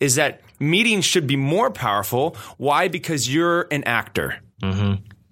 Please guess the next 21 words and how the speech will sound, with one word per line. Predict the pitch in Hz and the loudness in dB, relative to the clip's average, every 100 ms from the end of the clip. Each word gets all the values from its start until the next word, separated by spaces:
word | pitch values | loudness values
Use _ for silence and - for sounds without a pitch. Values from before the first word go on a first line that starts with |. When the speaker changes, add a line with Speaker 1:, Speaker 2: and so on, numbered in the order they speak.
| _ - | _ -2
Speaker 1:
And | 123 123 | 0 0
you | 135 202 | 0 2
get | 175 147 | 2 0
a | |
part | - 135 131 127 | 0 0 0 0
in | 123 113 | -4 -2
telling | - 151 151 143 135 | 0 2 2 2 0
the | 117 127 131 | 0 0 2
end | 135 139 | 2 2
story | 127 - 135 120 101 92 95 - - - | 0 0 0 2 2 0 -4 -12 -12 -4
of | 117 | 0
that | 120 113 | 2 0
human | - 147 131 | 0 0 2
interaction. | 120 107 110 107 117 104 | 2 2 2 2 -2 0
That's | 131 175 - | 0 0 -2
how | 156 156 | -2 -2
powerful | - 143 151 139 - 110 - - - - | -2 -2 0 -2 -4 -8 -8 -14 -14 -6
meetings | 143 151 139 123 | 0 2 2 0
should | 127 92 | -2 0
be, | 127 120 90 - - - | 2 2 0 -6 -12 -10
brother. | - 110 95 85 | -2 -2 -2 -6